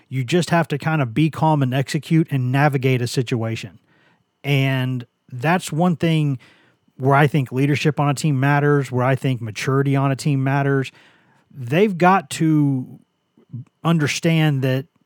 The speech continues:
they're not always just gonna go out there and punch people in the mouth and they're gonna sit there and take it for sixty minutes. That, that's not, that's not gonna happen. They're gonna punch back.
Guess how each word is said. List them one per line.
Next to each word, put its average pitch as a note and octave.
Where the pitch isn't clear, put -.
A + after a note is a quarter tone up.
they're D#3+
not G3
always E3+
just -
gonna C#3
go C#3
out C3+
there C3+
and B2
punch C#3
people C#3
in B2+
the A#2
mouth B2+
and B2+
they're C3+
gonna B2
sit -
there B2
and A#2
take C3
it A2+
for A#2+
sixty -
minutes. A#2+
That, D#3
that's F3
not, F#3+
that's E3+
not E3+
gonna C3+
happen. B2
They're D#3
gonna G3+
punch E3
back. -